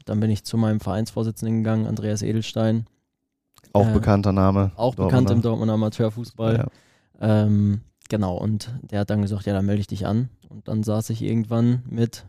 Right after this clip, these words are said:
Speaker 1: vier, fünf, sechs Kollegen auf der Bank in Brünninghausen und, äh, hab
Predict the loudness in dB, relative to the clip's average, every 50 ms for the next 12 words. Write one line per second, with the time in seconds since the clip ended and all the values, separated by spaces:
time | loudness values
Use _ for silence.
0 | -20 _ _ _ -6 -4 -4 -2 -2 -2 -2 -2 -2 -2 -4 -6 -6 -6 -8 -6
1 | -4 -2 0 0 0 2 0 0 0 -2 -6 _ _ -12 -10 -6 -4 -4 -2 0
2 | 0 0 0 -2 -2 -2 -2 0 0 0 0 0 0 2 2 2 0 0 0 -2
3 | -2 0 0 0 -2 -2 -2 -2 0 0 -2 -2 -2 -4 -6 -6 -8